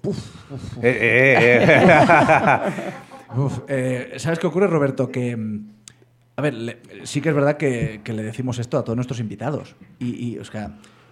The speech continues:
Speaker 1: pero, joder, concretamente en tu caso es que son tantas las preguntas que, que tenemos que hacerle a una, a una autoridad, a una, claro, repito, mira, primera pregunta, Roberto.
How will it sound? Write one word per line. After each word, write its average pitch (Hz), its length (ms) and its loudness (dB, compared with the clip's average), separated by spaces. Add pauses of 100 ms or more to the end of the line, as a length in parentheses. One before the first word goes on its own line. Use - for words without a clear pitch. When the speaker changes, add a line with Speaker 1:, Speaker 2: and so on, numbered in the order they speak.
Speaker 1:
pero, 113 380 -6 (180)
joder, 113 220 -8
concretamente 117 560 -6
en 120 100 -6
tu 117 120 -6
caso 117 260 -8
es 123 80 -6
que - 140 -14
son 139 320 -6
tantas 131 420 -6
las 113 160 -8
preguntas 113 680 -8
que, 110 400 -8
que 107 160 -8
tenemos 117 380 -6
que 120 80 -10
hacerle 120 420 -6
a 104 80 -6
una, 113 440 -8 (480)
a - 160 -20
una 110 180 -6
autoridad, 131 720 -2
a 101 100 -8
una, 120 340 -8
claro, 156 240 -4
repito, 123 460 -6
mira, 147 260 -4
primera 143 280 -4
pregunta, 143 360 -6
Roberto. 120 460 -6